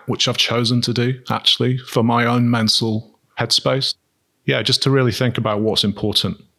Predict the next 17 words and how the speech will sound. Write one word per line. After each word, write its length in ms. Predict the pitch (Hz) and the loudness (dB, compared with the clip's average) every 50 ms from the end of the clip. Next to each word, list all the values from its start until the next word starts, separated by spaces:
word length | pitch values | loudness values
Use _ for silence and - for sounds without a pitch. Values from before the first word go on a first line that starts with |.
| - | -6
in 160 | - 98 92 | -4 -2 -2
my 120 | 92 92 92 | 0 0 0
life. 540 | 95 95 92 85 - - - - - - - _ - | 0 0 -2 -2 -4 -6 -8 -10 -10 -12 -16 _ -6
And 340 | - 101 101 104 101 95 98 - - - - - - - _ - | -4 -2 -2 -2 -2 0 0 0 0 0 -2 -6 -12 -20 _ -6
that's 220 | - - - - | -6 -4 -2 -2
my 120 | 107 101 98 | -2 -2 -2
family, 600 | - - 113 110 113 117 113 110 107 104 107 - _ _ _ _ _ _ _ _ - | -2 -2 -2 0 0 0 0 0 -2 -2 -4 -8 _ _ _ _ _ _ _ _ -2
but 80 | - - | 0 2
I'm 140 | 113 131 | 2 4
also 320 | 139 135 127 - 135 120 120 | 4 4 2 2 0 0 0
incredibly 460 | 110 107 - - 113 110 104 107 98 | 0 -2 -2 -2 -2 0 0 -2 -2
passionate 480 | - - 123 110 - - - 107 92 95 | -4 -4 -4 -2 -2 -2 -2 -2 -4 -4
about 420 | 98 95 104 104 101 101 - - - _ _ _ | -2 -2 -2 -2 -2 -4 -8 -12 -20 _ _ _
what 180 | - 107 98 - | -8 -6 -4 -4
I 40 | 101 | -4
do 380 | - - 123 123 110 101 90 - - _ _ _ - | -4 -2 -2 0 0 -2 -4 -8 -14 _ _ _ -6
and 380 | 104 101 101 101 98 98 - | -4 -2 -2 -2 0 0 0